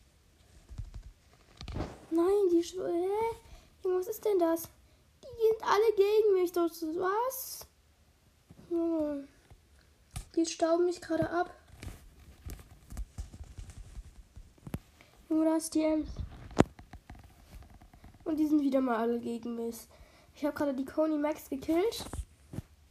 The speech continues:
Come on. Junge, was ist denn das? Los, einer muss mal gekillt werden. Und das soll der El Primo sein. Und den hab ich nämlich.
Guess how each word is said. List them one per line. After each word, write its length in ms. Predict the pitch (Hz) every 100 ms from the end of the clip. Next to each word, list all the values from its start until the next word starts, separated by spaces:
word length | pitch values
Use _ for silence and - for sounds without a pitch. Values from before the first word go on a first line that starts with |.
| - - - - - - _ _ - - _ _ _ _ _
Come 300 | - 311 302 302
on. 500 | 302 302 302 302 285 269 - _ _ _ - - _ _ _ _ _ _ _ _ -
Junge, 380 | 311 294 285 277
was 160 | 277
ist 240 | - 311 -
denn 100 | 285
das? 380 | 277 269 269 - _ _ _ _ _ _ - _ - _ _ - - - - - - _ - - _
Los, 220 | 330 370 359
einer 240 | 370 392
muss 160 | 403 403
mal 120 | 370
gekillt 380 | 359 370 403 -
werden. 240 | 294 285
Und 100 | 311
das 120 | 349
soll 100 | 359
der 140 | 349 339
El 80 |
Primo 300 | 339 339 359 285
sein. 240 | 269 302 - - -
Und 220 | 320 320
den 200 | 370 349
hab 160 | 403 440
ich 120 | 427
nämlich. 760 | 330 330 330 330 339 339 -